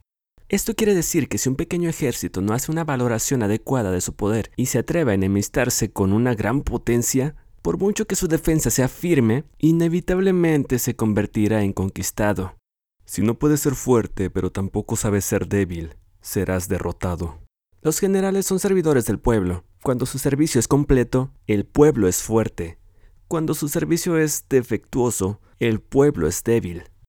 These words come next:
Así pues, existen tres maneras en las que un príncipe lleva al ejército al desastre.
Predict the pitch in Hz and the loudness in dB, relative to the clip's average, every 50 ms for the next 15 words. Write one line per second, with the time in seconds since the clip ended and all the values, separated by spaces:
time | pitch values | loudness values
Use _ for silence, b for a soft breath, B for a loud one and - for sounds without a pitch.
0 | _ _ _ _ _ - 180 185 - - 240 240 - - 175 175 170 170 - - | _ _ _ _ _ -6 -6 -4 -4 -4 -6 -6 -4 -2 0 0 0 -2 -4 -6
1 | 165 160 - - - - - 208 202 - 165 160 165 160 160 156 147 143 135 135 | -6 -6 -6 -6 -4 0 0 0 2 2 0 0 0 2 2 2 2 4 4 2
2 | 131 117 117 - - 113 101 98 98 - - 107 101 110 127 139 - 156 160 151 | 2 2 0 -2 0 0 0 0 -2 -2 0 0 2 2 0 0 0 2 2 2
3 | - 135 123 - 131 131 127 127 139 143 160 160 165 156 - - 151 127 131 - | 0 0 -2 0 0 0 2 2 2 2 2 0 0 -2 0 0 -2 0 0 -2
4 | 113 - - 95 90 87 87 - - 101 107 - - - 73 71 - | -4 -2 0 0 0 0 -2 0 0 -2 -2 -4 -6 -10 -10 -12 -14